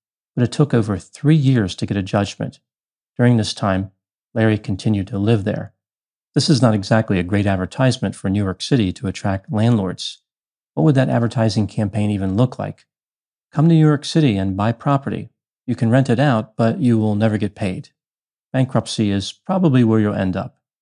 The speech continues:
Doesn't really seem like it's a very <laughs> convincing way to attract people there. Later that same year,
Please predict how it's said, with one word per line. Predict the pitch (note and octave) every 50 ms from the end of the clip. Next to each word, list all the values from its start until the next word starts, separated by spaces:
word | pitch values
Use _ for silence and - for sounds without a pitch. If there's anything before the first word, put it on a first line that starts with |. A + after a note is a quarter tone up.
| _ _ _ _ _ _ _ _ _ _ _ _ _
Doesn't | A#2+ A2 A#2+ -
really | C#3 A#2+ A2 G2+
seem | - - - A#2 G#2+
like | G2+ F#2+ F#2+ F#2+ -
it's | G2 - -
a | G#2
very | G2+ G2+ G2+
<laughs> | G2 -
convincing | A2+ G#2 - B2 - - - G2+ G2+
way | G2 G2 F#2+ F2+ - _ _ _ _ _ _ _ _ _
to | _ A2
attract | G#2 - - - G#2+ G2+ - -
people | G#2 F#2+ - - F2+
there. | F2+ F2 F2 F2 A2 - _ _ _ _ _ _ _ _ _ _ _ _ _ _ _ _
Later | - E3 D#3+ D#3
that | C#3+ C3 B2
same | - - - C3 A2+ G#2+
year, | A#2 D3 C#3+ A2+ G#2 G#2+ -